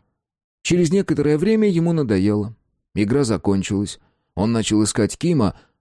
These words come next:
но тут дверь одного из домов открылась, и пса позвала какая-то женщина,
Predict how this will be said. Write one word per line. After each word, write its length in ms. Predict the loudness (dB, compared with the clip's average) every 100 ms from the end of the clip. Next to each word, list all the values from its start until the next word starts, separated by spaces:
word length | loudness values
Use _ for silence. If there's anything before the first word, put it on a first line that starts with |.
| -4
но 320 | 0 2 2
тут 260 | 0 -2 0
дверь 280 | 2 2
одного 320 | 2 0 0 0
из 100 | 0
домов 360 | 0 0 0
открылась, 580 | -2 -2 2 2 2 0
и 60 | -2
пса 280 | 0 0
позвала 440 | 0 0 0 0 0
какая-то 480 | -2 -2 0 0 0
женщина, 520 | 0 0 -2 -6